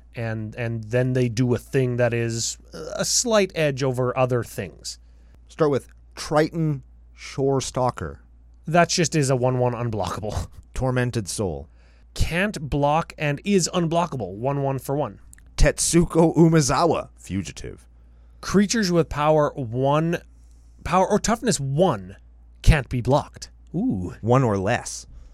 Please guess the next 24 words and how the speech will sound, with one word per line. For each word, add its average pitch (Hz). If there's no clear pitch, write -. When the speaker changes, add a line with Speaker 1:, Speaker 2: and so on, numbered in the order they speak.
Speaker 1:
Oh, 156
so 156
I 151
could 135
tackle 151
you 147
with, 139
like, 127
an 117
Ornithopter 131
zero 127
two. 190
Speaker 2:
Correct. 90
Speaker 1:
Yeah. 107
Speaker 2:
Surprised 156
that's 294
not 233
in 185
here. 92
Speaker 1:
Huh? 302
Speaker 2:
Spoiler, 156
no 143
Ornithopter. 92
Slitherblade. 139